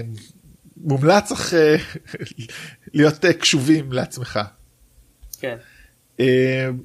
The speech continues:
Speaker 1: ואם דיברנו כבר על במאים שעושים, אה, רצף סרטים, אז זה כבר הזכרנו אותו כמה פעמים,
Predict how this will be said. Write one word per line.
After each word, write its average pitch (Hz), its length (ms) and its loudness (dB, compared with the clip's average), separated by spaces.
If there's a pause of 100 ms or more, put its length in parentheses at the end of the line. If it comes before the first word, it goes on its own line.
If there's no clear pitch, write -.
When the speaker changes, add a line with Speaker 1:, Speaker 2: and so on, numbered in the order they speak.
(140)
Speaker 1:
ואם 170 240 2
דיברנו 170 340 4
כבר 151 80 4
על 151 100 6
במאים 143 300 0
שעושים, 143 520 -2
אה, 143 140 0
רצף 143 280 0
סרטים, 180 460 -2
אז 120 100 -2
זה 139 100 0
כבר 131 140 2
הזכרנו 135 320 0
אותו 127 140 -10
כמה 139 180 -4
פעמים, 147 440 -2